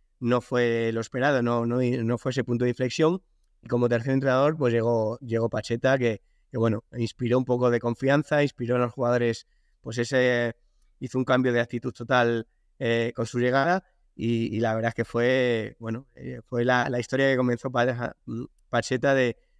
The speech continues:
de sentimiento y de felicidad con el club, ¿no? Y de, y de, y de éxitos, porque fue continuar con el ascenso a Segunda División A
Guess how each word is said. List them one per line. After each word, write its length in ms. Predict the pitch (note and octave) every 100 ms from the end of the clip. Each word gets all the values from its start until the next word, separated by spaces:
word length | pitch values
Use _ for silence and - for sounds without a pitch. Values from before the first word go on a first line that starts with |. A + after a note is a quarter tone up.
| -
de 120 | A#2+
sentimiento 440 | A#2+ A2+ A2+ A#2+ C3+
y 20 |
de 60 |
felicidad 340 | C3 B2 A#2+ B2
con 120 | B2+
el 80 | A#2+
club, 200 | C3+ C3+
¿no? 140 | A2+ C3
Y 60 |
de, 120 | A2 -
y 120 | G#2+
de, 260 | A2 A2
y 80 | C3+
de 160 | A2+ A#2+
éxitos, 340 | B2+ D3 E3+
porque 240 | - A#2 A2+
fue 300 | A#2 A#2 G#2+ _ _
continuar 480 | D3 A2+ A#2 A2+ A#2+
con 160 | A#2
el 80 | A#2
ascenso 240 | - A2+ A#2+
a 40 |
Segunda 260 | A#2+ A#2+ A#2
División 320 | A2+ - A#2
A 240 | C3+ D#3+